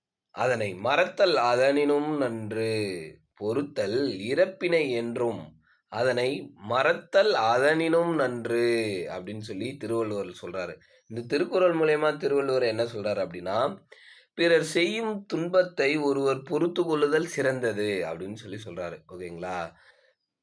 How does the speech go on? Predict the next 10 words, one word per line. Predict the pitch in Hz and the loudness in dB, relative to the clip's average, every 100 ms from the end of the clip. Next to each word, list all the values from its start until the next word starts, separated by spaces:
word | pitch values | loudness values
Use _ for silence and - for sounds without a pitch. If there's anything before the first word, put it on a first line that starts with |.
| - | -6
பிறர் | 131 123 113 | -2 0 -2
செய்யும் | 110 - 139 151 151 160 269 | -4 -6 -4 -2 -2 -4 -8
துன்பத்தை | - 139 143 143 - 123 160 | -8 -4 0 -2 0 -2 -2
பொறுத்து | - 147 170 180 175 | -2 -2 0 -2 -4
கொள்ளுதல் | 156 147 143 156 - | 0 0 2 0 -2
சிறந்தது. | - 127 123 110 95 98 90 71 - _ _ _ _ _ | -2 -2 0 -2 -4 -4 -4 -8 -18 _ _ _ _ _
ஆனா, | 87 98 90 110 131 | -8 -4 0 2 2
அதை | 98 113 143 160 | 2 2 2 2
விட | 165 175 226 | 2 2 0
சிறந்தது | - 165 165 156 131 120 143 214 | 0 0 2 2 2 4 2 0